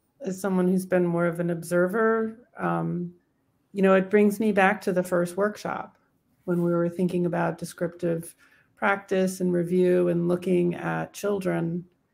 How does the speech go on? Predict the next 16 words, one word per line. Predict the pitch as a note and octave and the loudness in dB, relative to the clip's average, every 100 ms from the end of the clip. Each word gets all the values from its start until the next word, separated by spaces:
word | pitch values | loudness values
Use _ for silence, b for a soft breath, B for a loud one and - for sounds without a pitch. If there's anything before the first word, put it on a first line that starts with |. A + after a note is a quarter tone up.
| _ _ - | _ _ -4
and | G3 | 0
just | G#3+ G3 | 0 2
the | G#3 | 2
ways | G3 G3 | 2 2
in | G3+ | 2
which | F#3 F#3 | 2 0
all | - F#3 F#3 F#3 | -2 0 4 4
of | F3+ - - _ _ _ _ _ _ - | 2 -4 -18 _ _ _ _ _ _ 0
those | F#3+ F#3 F3+ | 2 2 0
kind | - F#3 F3 F3 | -6 -2 0 0
of | E3+ | -2
foundational | - F3+ F3 F3 F3+ F#3 F3+ | -2 0 2 2 2 0 2
experiences | F3 - F3+ E3+ E3+ F3 E3+ E3+ E3+ | 0 -2 -2 0 0 0 -2 -4 -6
for | - - F3 E3+ E3 | -10 -4 -2 0 -2
a | |
teacher | E3 A3 G3+ - F3 E3+ E3+ E3+ | -4 -6 -6 -2 0 0 -2 -6